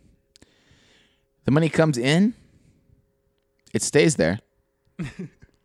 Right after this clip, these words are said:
Speaker 1: Hold it.
Speaker 2: Tight.
Speaker 1: What I do, recycle that currency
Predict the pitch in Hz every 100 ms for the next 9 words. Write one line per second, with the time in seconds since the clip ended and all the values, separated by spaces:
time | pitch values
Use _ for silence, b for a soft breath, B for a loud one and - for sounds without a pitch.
0 | - _ - - 95 87 113 _ _ _
1 | _ - _ - _ _ _ _ _ _
2 | _ _ _ - 107 - _ _ - 110
3 | 98 135 80 104 135 _ _ _ _ _
4 | _ _ _ _ _ - _ _ _ _
5 | _ _ - 90 - - 160 104 80 -
6 | - 101 92 - 95